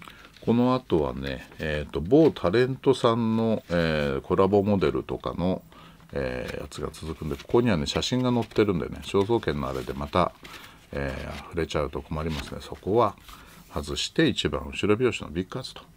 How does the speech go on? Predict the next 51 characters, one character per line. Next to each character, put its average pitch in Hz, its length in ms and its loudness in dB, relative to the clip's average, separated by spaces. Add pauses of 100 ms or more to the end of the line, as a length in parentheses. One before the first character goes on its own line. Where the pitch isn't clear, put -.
い - 60 -10
う - 80 -10
と - 120 -18
こ - 160 -20
ろ - 60 -14
で - 120 -18
す - 80 -16
ね。 113 120 -10
こ 113 80 4
れ 131 60 6
も 165 100 2
い 135 140 6
い 90 40 2
銃 76 120 2
で 67 100 -4
す - 100 -8
よ - 180 -10
ね。 107 460 -4 (380)
は 73 440 -8
い。 - 1600 -18
ね、 120 140 -2 (300)
な 110 80 0
ん 104 60 -2
か - 80 -8
こ - 140 -12
こ 104 80 4
ら 95 80 8
辺 92 180 0
懐 87 220 -4
か 107 100 0
し - 140 2
い 80 40 4
で - 100 -6
す - 140 -10
よ - 80 -14
ね。 71 300 -14
懐 - 220 -14
か 92 120 -4
し 107 120 0
い - 20 -2
っ - 20 -10
て - 160 -12
い - 40 -6
う - 40 -10
か、 - 100 -16
こ - 180 -18
の 57 80 -16
ね、 58 100 -18 (2000)
形 - 400 -2
が - 120 0
ね、 92 220 -4